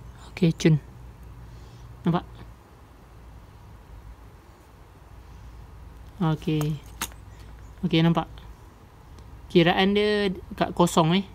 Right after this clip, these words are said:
Kat kosong kiraan dia. Nak dua puluh, dua puluh satu.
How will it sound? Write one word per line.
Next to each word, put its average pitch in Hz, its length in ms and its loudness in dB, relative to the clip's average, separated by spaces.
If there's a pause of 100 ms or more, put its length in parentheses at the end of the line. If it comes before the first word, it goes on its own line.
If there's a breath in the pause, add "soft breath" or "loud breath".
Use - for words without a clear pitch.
Kat - 160 -8
kosong 160 320 4
kiraan 156 320 2
dia. 143 160 0 (560 soft breath)
Nak 170 160 -2
dua 151 160 4
puluh, 190 320 6 (720)
dua 156 80 4
puluh 175 160 2
satu. 151 400 2